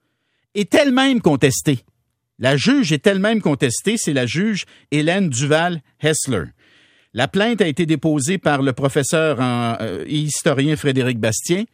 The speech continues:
connu notamment parce qu'il a écrit le livre « La bataille de Londres » sur les dessous du, euh, repatriement unilatéral de la Constitution. Bon, il pourrait être aussi candidat au leadership du P Q.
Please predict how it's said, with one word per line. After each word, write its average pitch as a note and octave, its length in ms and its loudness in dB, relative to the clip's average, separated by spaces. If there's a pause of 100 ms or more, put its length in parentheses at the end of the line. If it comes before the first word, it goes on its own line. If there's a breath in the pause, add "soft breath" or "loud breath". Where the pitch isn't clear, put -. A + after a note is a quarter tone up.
(440 soft breath)
connu C#3 300 0
notamment C3+ 480 0
parce A2 180 -4
qu'il A#2+ 180 -4
a A#2 60 0
écrit A2 240 -4
le B2+ 140 0
livre « B2 260 0
La A2+ 80 0
bataille A2 340 0
de A2+ 120 0
Londres » C#3+ 360 -2
sur A2 200 -6
les A2+ 160 -4
dessous A2+ 420 -2
du, G#2 380 -6
euh, F#2+ 100 -2
repatriement A#2 540 -2
unilatéral A2 500 -2
de F#2 60 -8
la F2 60 -6
Constitution. E2 420 -8 (480 soft breath)
Bon, C#2+ 180 -12
il G2 180 -10
pourrait B2 300 0
être A#2+ 120 -6
aussi B2 260 -4
candidat A2 460 0
au A#2+ 60 -2
leadership A2+ 460 -2
du F#2 140 -6
P G#2+ 180 -4
Q. F3+ 240 -2